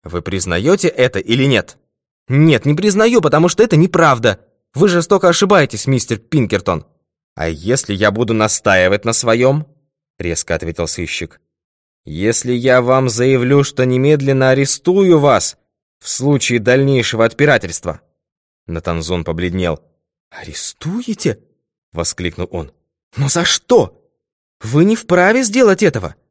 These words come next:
Я ничего дурного не сделал, и у вас нет никаких оснований к этому».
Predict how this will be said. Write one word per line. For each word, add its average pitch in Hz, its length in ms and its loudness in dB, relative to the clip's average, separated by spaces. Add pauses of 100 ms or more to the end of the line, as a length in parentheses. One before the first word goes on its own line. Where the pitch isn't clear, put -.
(380)
Я 139 280 0
ничего 190 360 2
дурного 196 340 4
не 196 160 4
сделал, 151 640 2 (340)
и 120 60 -2
у 131 100 2
вас 180 280 2
нет 180 180 4
никаких 190 380 0
оснований 196 640 2
к - 60 0
этому». 123 380 -2